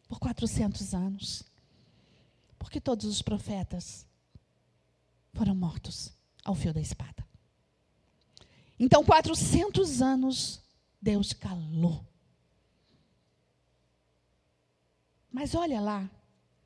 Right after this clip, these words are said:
no primeiro versículo de Mateus.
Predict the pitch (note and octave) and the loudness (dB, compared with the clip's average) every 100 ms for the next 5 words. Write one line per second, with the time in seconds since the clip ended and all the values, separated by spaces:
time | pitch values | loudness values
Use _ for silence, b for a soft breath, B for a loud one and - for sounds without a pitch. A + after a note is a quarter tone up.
0 | _ _ _ _ _ _ _ _ A#3 B3 | _ _ _ _ _ _ _ _ -2 2
1 | C4 A#3+ B3 C4+ E4 D#4 B3 B3 - - | 2 4 4 2 0 0 0 0 -2 -4
2 | F#3+ - G#3 - _ _ - - _ - | -8 -6 -8 -8 _ _ -20 -20 _ -20
3 | _ G3+ A3 G3 - D#3+ E3 - - | _ -4 -2 0 -2 -2 -4 -6 -10